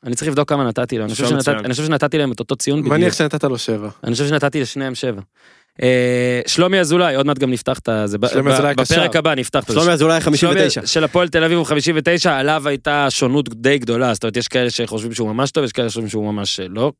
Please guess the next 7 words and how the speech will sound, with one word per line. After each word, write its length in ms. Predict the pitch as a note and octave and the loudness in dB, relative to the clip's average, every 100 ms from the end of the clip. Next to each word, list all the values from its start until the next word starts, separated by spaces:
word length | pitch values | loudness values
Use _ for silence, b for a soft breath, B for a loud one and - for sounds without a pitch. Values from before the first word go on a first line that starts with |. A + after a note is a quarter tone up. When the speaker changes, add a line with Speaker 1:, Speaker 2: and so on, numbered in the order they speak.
| _ | _
Speaker 1:
כבר 140 | G2+ F#2+ | -8 -2
לא. 220 | A2 F3 B B B B - | 0 0 B B B B -2
אה, 140 | B2 | 0
גלבוב, 480 | A#2 B2 A#2 E3+ G3+ B2+ | 2 0 2 2 0 -2
גלבוב, 540 | C3 B2+ D3 G3+ F3+ | -2 0 0 0 -2
גלבוב, 440 | B2 C3+ A2+ G2+ A2 | -2 -2 -2 -6 -8
גלבוב. 460 | A2 A2+ G#2 G2+ F#2 | -8 -6 -4 -6 -8